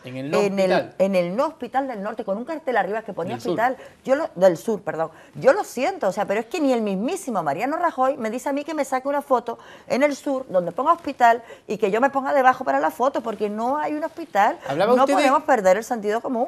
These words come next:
Speaker 1: Hablaba
Speaker 2: Y
Speaker 1: usted
Speaker 2: se
Speaker 1: de
Speaker 2: pierde cuando se entra en esos despachos. Y perdón, que lo de tonto lo quería decir en ese sentido, o sea, es que es absurdo, y yo con el absurdo es que no,
Speaker 1: Hablaba
Speaker 2: no puedo.
Speaker 1: de, de, de la, el absurdo de lo que le puede pasar a una persona cuando se sienta en el despacho,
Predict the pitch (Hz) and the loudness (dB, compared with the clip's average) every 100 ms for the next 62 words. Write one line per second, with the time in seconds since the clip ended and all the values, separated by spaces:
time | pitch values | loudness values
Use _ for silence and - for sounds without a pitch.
0 | 381 156 165 214 247 208 254 254 214 359 | -2 -4 -2 -2 -2 2 4 6 6 4
1 | 320 196 180 170 185 170 165 180 160 143 | 4 4 2 0 -2 0 -2 0 -2 2
2 | 151 139 147 151 - 190 269 - - - | 4 4 0 -4 0 2 0 -4 -16 0
3 | 180 151 143 - 226 294 269 196 175 214 | 4 4 2 -2 -4 -4 -6 -6 -6 -8
4 | 214 320 - 185 202 262 285 311 277 392 | -10 -14 -10 -8 -8 -10 -12 -10 -6 -2
5 | 403 180 147 156 - - - 254 - 311 | 2 2 0 -6 -10 -18 -8 -6 -2 -2
6 | 359 - 190 180 - 381 440 170 160 175 | -2 0 2 2 0 0 0 0 -2 0
7 | 214 269 254 202 254 294 302 - 220 156 | 4 6 6 4 -2 -2 -4 -2 -4 0
8 | 247 - - 156 185 240 220 339 320 147 | 0 0 -6 -2 2 4 6 6 6 4
9 | 156 170 170 160 160 160 151 156 - 160 | -2 -4 -4 -4 -6 -8 -8 -10 -8 -6
10 | 147 143 - 220 214 226 202 160 151 143 | -6 -8 -10 -10 -4 -4 -4 -6 -6 -6
11 | 151 175 185 185 180 175 170 180 170 143 | -4 -4 -4 -8 -8 -10 -10 -10 -10 -10
12 | 135 - 165 170 160 151 139 180 175 156 | -12 -12 -10 -10 -10 -14 -10 -10 -8 -10